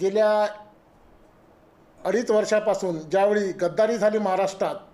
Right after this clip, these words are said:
आणि चाळीस बोके शिवसेनेला सोडून गेले, त्याच्यानंतर माननीय उद्धव साहेबांनी जे संघटन बांधण्यासाठी आम्हा शिवसैनिकांना जे आदेश दिले, त्यानंतर आम्ही शिवसैनिक प्रत्येक गावात,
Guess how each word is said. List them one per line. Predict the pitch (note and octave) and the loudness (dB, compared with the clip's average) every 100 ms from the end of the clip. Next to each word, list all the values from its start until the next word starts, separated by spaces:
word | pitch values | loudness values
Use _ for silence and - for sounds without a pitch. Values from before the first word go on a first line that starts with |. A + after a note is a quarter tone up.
| - - - - - - - | -20 -20 -20 -20 -20 -16 -8
आणि | F#3 G3+ | -2 -2
चाळीस | G3 G3 F#3+ A#3 A3 - - - - _ _ - - _ - _ _ _ _ | 0 0 2 0 -2 -8 -14 -18 -20 _ _ -20 -20 _ -20 _ _ _ _
बोके | C3+ D#3+ - B3 A#3 | -4 -4 0 2 2
शिवसेनेला | A3+ G#3 G#3 G#3 A3 A3 A3 G#3 E3+ - - _ - | 2 0 0 0 0 2 2 2 0 -8 -20 _ -20
सोडून | - - F#3+ B3+ | -14 -4 0 2
गेले, | A#3 F#3+ D3 A#2 - _ _ | 2 -2 -2 -10 -20 _ _
त्याच्यानंतर | G#3 G#3 A#3+ B3 B3+ | -2 0 -2 0 0
माननीय | B3+ A3 A#3 A#3+ | 0 0 0 2
उद्धव | A3+ A#3 | 2 2
साहेबांनी | A3 A#3 A#3 A#3 A3 | 2 2 2 0 0
जे | G#3 | 0
संघटन | G3+ G3+ G3 A#3 B3+ B3 B3 - _ _ - | 0 0 0 2 2 0 -8 -18 _ _ -8
बांधण्यासाठी | E3+ G#3 A#3 A3+ A#3 B3 | -2 0 2 0 0 -2
आम्हा | B3 G3+ A3 | 0 0 0
शिवसैनिकांना | A3 A3+ A3 A3+ A3+ A3+ G#3+ G3 D#3 - - _ _ - D#3+ | 2 0 2 0 2 0 0 -2 -4 -12 -20 _ _ -20 -2
जे | |
आदेश | G3+ F3+ G3+ B3 | 0 2 2 2
दिले, | G3 F3+ C#3 - - - - - - | -2 -4 -6 -8 -20 -20 -20 -20 -2
त्यानंतर | G#3+ A#3+ B3 C4 | 0 0 0 2
आम्ही | A#3+ B3 | 2 0
शिवसैनिक | B3 A#3 A#3+ A#3+ A#3 B3 | 0 2 2 2 0 0
प्रत्येक | A3+ A3 - B3 | -2 -4 0 0
गावात, | G3 F3 G3+ A#3 B3 | 0 0 2 2 0